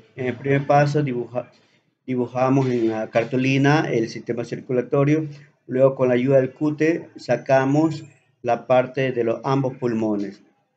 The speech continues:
¿sí? Como ven en la imagen, ¿sí? Luego me voy a, perdón, un ratito. Eh, con el papel de seda comienzo a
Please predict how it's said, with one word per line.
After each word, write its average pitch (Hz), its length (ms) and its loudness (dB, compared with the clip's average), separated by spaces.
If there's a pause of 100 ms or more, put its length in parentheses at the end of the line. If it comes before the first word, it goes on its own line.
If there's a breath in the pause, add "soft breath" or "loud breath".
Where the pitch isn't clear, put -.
(300)
¿sí? - 400 -10
Como 110 240 -6
ven 110 100 -4
en 110 80 -4
la 117 60 -2
imagen, 131 480 -2 (840)
¿sí? 151 160 -10 (520)
Luego 127 640 0
me 117 280 -2
voy 127 440 -2 (200)
a, 123 560 -6 (760)
perdón, 110 360 -10
un 117 60 -10
ratito. 123 540 -6 (3750)
Eh, 127 420 -4
con 139 160 -2
el 135 100 -2
papel 151 320 0
de 170 100 4
seda 151 380 4
comienzo 135 680 2
a 123 240 -2